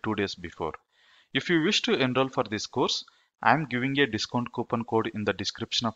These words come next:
this video. Try to avail this offer as soon as possible before the coupon get expires. Even the video which we are watching at this moment is also from the same course.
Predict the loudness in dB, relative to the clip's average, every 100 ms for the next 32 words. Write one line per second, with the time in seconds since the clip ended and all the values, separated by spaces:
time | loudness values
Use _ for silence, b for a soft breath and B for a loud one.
0 | -6 -8 -4 -4 0 0 -2 B B B
1 | B 4 6 6 2 2 2 0 -4 -2
2 | 0 0 2 2 2 0 -2 0 -2 0
3 | 0 2 0 -2 -4 -6 B B -8 -2
4 | 0 0 -2 -2 -4 -2 -2 -4 -2 -2
5 | -4 -4 -4 -4 -4 -10 _ b b b
6 | 0 0 4 2 2 2 2 2 0 -2
7 | 2 2 4 2 2 -2 0 -2 -2 -4
8 | -2 -2 -4 -6 b b b 0 6 4
9 | 4 -4 -2 0 0 0 -2 -2 -6 -6
10 | -6 -8